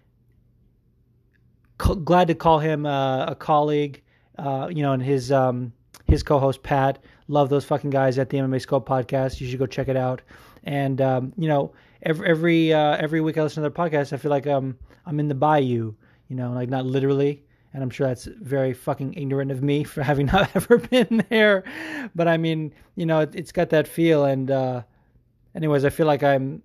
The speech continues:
um, an honorary Louisianian right now. So uh, thank you so much for sending me the shirt. You know who you are. And, uh, let's get cracking. So these fights, man, this was one of my, one of the better fight nights in recent memory.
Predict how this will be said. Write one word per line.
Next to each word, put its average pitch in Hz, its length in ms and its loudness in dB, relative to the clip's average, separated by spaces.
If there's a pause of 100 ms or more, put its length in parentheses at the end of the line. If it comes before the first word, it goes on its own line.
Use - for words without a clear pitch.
(140)
um, 135 480 -8
an 143 100 -4
honorary 147 360 4
Louisianian 127 800 -2 (280)
right 135 200 -2
now. 120 260 -6
So - 340 -12 (840)
uh, 139 240 -6
thank 170 280 0
you 165 80 2
so 165 160 2
much 151 360 0
for 139 340 0
sending 147 200 -2
me 139 80 -2
the 135 80 0
shirt. 175 420 -2 (120)
You 147 120 -4
know 143 120 0
who 143 80 2
you 139 180 4
are. 139 300 4 (280)
And, 135 420 -6
uh, 131 320 -2
let's 147 200 -6
get 170 140 -4
cracking. - 420 -2 (1120)
So - 100 -4
these 247 180 0
fights, 202 300 4
man, 143 360 -2 (560)
this 185 160 -6
was 226 100 0
one 196 160 2
of 185 60 2
my, 170 200 0
one 165 180 -2
of 156 60 2
the 147 60 2
better 147 280 4
fight 160 260 0
nights 165 260 -2
in 143 80 -4
recent 147 280 -4
memory. 151 420 -2